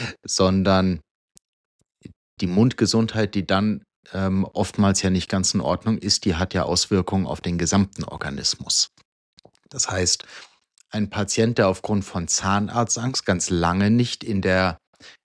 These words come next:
in der Praxis war, um seine Kontrollen, seine Prophylaxe oder auch mal eine andere Behandlung durchführen zu lassen, der geht ja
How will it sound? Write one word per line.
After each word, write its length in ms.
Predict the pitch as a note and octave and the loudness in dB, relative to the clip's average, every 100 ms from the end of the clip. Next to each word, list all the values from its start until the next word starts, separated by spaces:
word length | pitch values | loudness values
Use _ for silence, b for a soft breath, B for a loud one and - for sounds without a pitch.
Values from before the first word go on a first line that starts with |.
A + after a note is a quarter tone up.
| - | -12
in 140 | F2+ | -8
der 120 | F2 | -6
Praxis 640 | E2+ - G2 - A2 F#2+ F2 | -6 -4 -2 0 0 0 0
war, 460 | F2+ G#2 B2 B2+ | 2 4 4 2
um 400 | F#2 F#2 F#2+ F2+ - | 0 0 0 -2 -4
seine 300 | G2 F2+ F2+ | -2 -2 -2
Kontrollen, 540 | - F2 - A2 A2+ | -4 -4 2 4 6
seine 240 | G2+ F#2+ | 6 2
Prophylaxe 760 | F#2 G2+ - F2 G2 - A#2 A2 | 0 -2 -2 -2 -2 0 0 0
oder 300 | G2 F#2+ - | 0 -2 -2
auch 160 | - - | -4 -2
mal 160 | F2+ | -2
eine 160 | F2+ E2 | 0 -2
andere 380 | F2+ F#2+ F#2 F2+ | -2 0 0 0
Behandlung 560 | F2+ E2 F2 F#2+ F2 | 0 -2 -2 -2 -2
durchführen 420 | F#2 F#2 - A2 | -2 -2 0 0
zu 140 | G#2+ G#2+ | 2 0
lassen, 360 | G#2 - B2 - B B B B B _ _ _ - _ _ | 2 2 0 -4 B B B B B _ _ _ -20 _ _
der 140 | - F#2+ - | -4 -4 -4
geht 320 | G#2 A2+ A2+ | 0 0 2
ja 320 | B2+ B2 C3 | 2 4 2